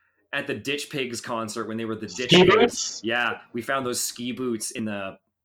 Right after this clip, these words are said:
Speaker 1: outside in the, um, it was the bushes, right? Between the club and the next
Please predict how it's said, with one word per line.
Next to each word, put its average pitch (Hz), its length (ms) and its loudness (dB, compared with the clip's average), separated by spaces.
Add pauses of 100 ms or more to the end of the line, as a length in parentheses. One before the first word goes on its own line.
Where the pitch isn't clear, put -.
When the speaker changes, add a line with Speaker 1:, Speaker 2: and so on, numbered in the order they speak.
(380)
Speaker 1:
outside 113 440 -2
in 101 140 -6
the, 101 200 -6
um, 85 400 -10 (220)
it 123 40 -4
was 120 100 -4
the 131 100 -8
bushes, 131 520 -2
right? 143 240 -4
Between 131 520 -8 (440)
the 113 100 -10
club 131 460 -2 (100)
and 127 160 -4
the 117 60 -2
next 117 280 -6